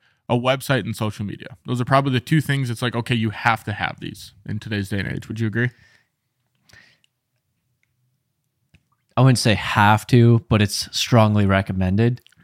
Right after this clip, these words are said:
Speaker 1: Mm-hmm.
Speaker 2: Um, there are some businesses that can do really well with, off word of mouth. And that's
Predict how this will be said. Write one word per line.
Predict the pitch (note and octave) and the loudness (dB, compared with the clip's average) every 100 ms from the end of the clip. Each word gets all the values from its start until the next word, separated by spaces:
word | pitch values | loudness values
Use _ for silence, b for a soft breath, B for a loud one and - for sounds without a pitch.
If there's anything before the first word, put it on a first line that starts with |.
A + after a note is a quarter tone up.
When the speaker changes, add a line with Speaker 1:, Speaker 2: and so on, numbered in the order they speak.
| - | -6
Speaker 1:
Mm-hmm. | B2+ A#2 G#2 G#2 | -2 -2 -2 0
Speaker 2:
Um, | G2 G2 F#2+ - | 2 2 0 4
there | C3+ | 6
are | C3+ B2+ | 6 4
some | - A2+ G#2+ G2+ | 2 0 2 0
businesses | G#2 F#2+ G2+ - G#2 G2+ | 0 -2 -2 0 0 0
that | - F#2+ F#2 - _ _ _ _ _ | -2 0 0 -4 _ _ _ _ _
can | - G2+ | 2 2
do | G2 | 0
really | F#2+ G2 G2 | 0 0 0
well | F2+ F2+ F#2 F#2+ _ - | -2 -2 -2 -4 _ -6
with, | G#2 | -4
off | G#2+ F#2 - | -2 -2 -4
word | F#2 F#2+ | -2 0
of | F#2+ F#2+ | 0 0
mouth. | F2+ F2+ A#2+ - - | 0 2 2 0 -6
And | A2 G#2 | -2 0
that's | G2+ - - | 0 -2 -14